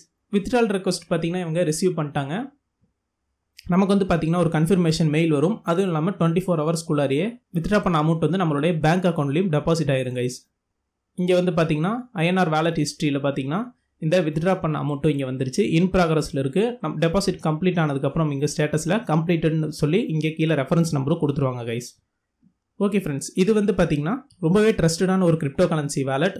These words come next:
கிரிப்டோ கரன்சி பத்தி நீங்க எப்படி ட்ரேட் பண்றது, எப்படி லெண்ட்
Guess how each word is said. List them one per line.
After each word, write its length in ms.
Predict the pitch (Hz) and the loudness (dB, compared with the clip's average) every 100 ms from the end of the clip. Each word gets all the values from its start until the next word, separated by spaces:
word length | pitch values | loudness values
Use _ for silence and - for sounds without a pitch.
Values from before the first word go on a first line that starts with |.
| - | -4
கிரிப்டோ 260 | 160 165 220 | -2 0 0
கரன்சி 280 | 202 180 180 | 0 -2 -2
பத்தி 200 | 175 165 | -2 -2
நீங்க 200 | 175 160 | -2 -2
எப்படி 200 | 147 160 185 | -2 -2 -2
ட்ரேட் 280 | 170 180 170 | 0 -2 -2
பண்றது, 460 | 156 139 139 156 160 | -2 -2 0 -2 0
எப்படி 280 | 156 165 | -2 2
லெண்ட் 260 | 156 160 | 2 2